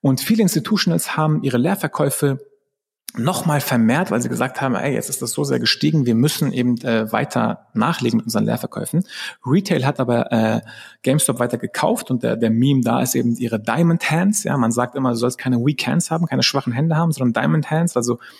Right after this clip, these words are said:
Hände aus Stahl, du verkaufst nicht aus Diamant. Und, ähm, dann kamen andere Player, ähm, Citrin Research, äh, ein ziemlich bekannter, äh, Herr namens Andrew Left, sagte, ach, die Aktie sei nur zwanzig Dollar wert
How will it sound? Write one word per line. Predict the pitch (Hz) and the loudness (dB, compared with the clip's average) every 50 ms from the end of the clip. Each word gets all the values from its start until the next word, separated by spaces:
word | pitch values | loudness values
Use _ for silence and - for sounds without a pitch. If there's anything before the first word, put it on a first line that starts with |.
| - - | -20 -20
Hände | _ - 135 135 131 | _ -2 0 0 0
aus | 123 123 | 0 -2
Stahl, | - - - - 120 120 151 165 | -2 -4 -2 0 0 2 2 2
du | 151 127 | 2 2
verkaufst | - 120 - - 147 160 - - - | 0 -2 -4 -2 -2 -2 -2 -2 -2
nicht | 165 156 143 | -2 0 0
aus | 127 - | -2 -4
Diamant. | - 127 123 117 117 127 156 190 - - - - - - - - - - - - - - - _ _ _ | 0 0 2 2 4 4 2 2 0 -2 -12 -18 -18 -16 -14 -14 -14 -14 -14 -16 -18 -20 -20 _ _ _
Und, | _ 147 143 139 139 139 127 - | _ 2 2 4 2 2 0 2
ähm, | - 147 143 139 139 139 139 139 139 - - - _ | 2 2 2 2 2 2 2 2 0 -2 -4 -6 _
dann | - 139 135 | -4 -2 -2
kamen | - - 160 160 - | 0 0 0 2 2
andere | - 160 156 143 151 | 2 2 2 2 0
Player, | 151 - - 151 147 147 147 147 143 143 135 - _ _ _ _ | -2 -2 -2 -2 0 0 0 0 -2 -4 -6 -12 _ _ _ _
ähm, | - 135 131 127 127 | -2 0 0 0 0
Citrin | 123 - 135 127 - 156 143 135 | 0 0 -2 -2 0 0 2 2
Research, | 131 151 151 - - 151 135 135 131 - - - - - - | 2 2 0 0 0 2 2 2 2 0 -2 -4 -4 -4 -2
äh, | |
ein | 123 117 - - 117 123 | -2 -2 0 0 0 0
ziemlich | 117 - - 143 131 - | -2 0 0 -2 -2 -2
bekannter, | - - - - 135 135 - 135 131 127 127 131 - 127 123 120 120 120 117 117 120 - | -4 -8 -4 -2 -2 -2 0 0 0 2 0 0 0 -2 -2 0 0 0 0 -2 -4 -4
äh, | - | -4
Herr | - 131 139 139 135 135 127 - - _ _ | -2 0 0 0 0 0 -2 -4 -6 _ _
namens | - 123 117 113 117 117 113 - | 0 2 2 4 2 2 2 2
Andrew | 127 127 131 123 | 2 2 2 2
Left, | 120 127 147 151 151 - - - | 2 2 2 0 -2 -6 -10 -6
sagte, | 120 123 123 135 - - - - | -2 -2 -2 -2 -4 -6 -6 -4
ach, | - - | -4 -6
die | - - - | -6 -6 -6
Aktie | - - - - 127 | -6 -4 -4 -2 0
sei | 127 120 | 2 2
nur | 123 123 117 | 2 2 0
zwanzig | - - 127 - - 123 - | 0 -2 -2 -2 -2 -2 -2
Dollar | 143 143 143 135 123 | 0 0 0 0 2
wert | 139 135 135 131 - | 0 0 0 -2 -6